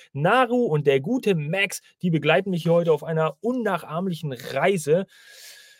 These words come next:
durch die Woche. Seid ihr bereit, ihr beiden? Fangen wir mal bei Naru an, den King of Speed Talk. Das muss er auch sein, zwei dreißig. Der Timer wartet.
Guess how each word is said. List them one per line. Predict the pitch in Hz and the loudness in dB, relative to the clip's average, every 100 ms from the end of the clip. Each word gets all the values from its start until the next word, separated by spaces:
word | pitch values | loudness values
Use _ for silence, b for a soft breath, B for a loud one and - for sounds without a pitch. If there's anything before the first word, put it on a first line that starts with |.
| b | b
durch | - 131 | -14 -12
die | - 185 | -2 2
Woche. | 247 - - | 4 2 0
Seid | - 165 | 0 0
ihr | 226 175 | 0 0
bereit, | 160 156 240 202 | 0 0 -6 0
ihr | 160 | 2
beiden? | 135 147 202 | 6 4 4
Fangen | 214 233 | 0 2
wir | 208 | 2
mal | 170 | 2
bei | 147 | 0
Naru | 147 165 156 147 | 0 -2 -2 -4
an, | 196 | -4
den | 208 160 | -4 -4
King | - 208 | -6 -6
of | 165 156 | -6 -6
Speed | - - 214 - | -10 -10 -12 -6
Talk. | 190 190 | -4 -4
Das | 151 185 | -4 -4
muss | 175 | -2
er | 139 | -2
auch | 131 | -2
sein, | 139 160 | -2 -2
zwei | 160 131 131 | -2 -4 -4
dreißig. | 123 147 156 208 - | -2 -2 -2 -10 -8
Der | 123 | -10
Timer | - 135 135 | -10 -10 -10
wartet. | 147 208 - - - | -14 -16 -18 -20 -20